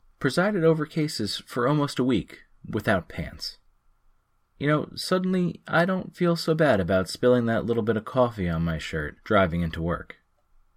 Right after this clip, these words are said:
But regardless of what was going on beneath his judicial robes,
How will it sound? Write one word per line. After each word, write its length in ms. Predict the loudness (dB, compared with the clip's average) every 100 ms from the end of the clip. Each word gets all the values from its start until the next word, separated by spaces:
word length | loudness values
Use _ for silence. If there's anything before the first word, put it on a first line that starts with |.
| _ _ _ _ -2
But 180 | 0 2
regardless 640 | 2 4 4 4 2 0
of 180 | -2 4
what 180 | 4 4
was 120 | -2
going 280 | 0 2 2
on 260 | 2 2
beneath 440 | 2 0 0 -4 -6
his 260 | -4 -4
judicial 460 | -4 -6 -4 -4 -4
robes, 540 | 0 0 -2 -6 -14